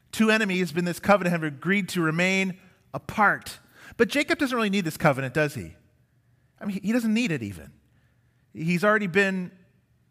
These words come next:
protected by Laban. So this formal agreement, which is what a covenant is, he doesn't really need it, but he does it anyways and knows it's gonna keep Laban away from him, so he agrees. Let's look at this. One stone, one God,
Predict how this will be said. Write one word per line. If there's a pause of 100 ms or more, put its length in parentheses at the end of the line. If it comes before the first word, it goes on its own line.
(100)
protected
by (180)
Laban. (720)
So
this
formal
agreement,
which
is
what
a
covenant
is, (680)
he
doesn't
really
need
it,
but
he
does
it
anyways
and
knows
it's
gonna
keep
Laban
away
from
him,
so
he
agrees. (280)
Let's
look
at
this.
One
stone, (680)
one
God,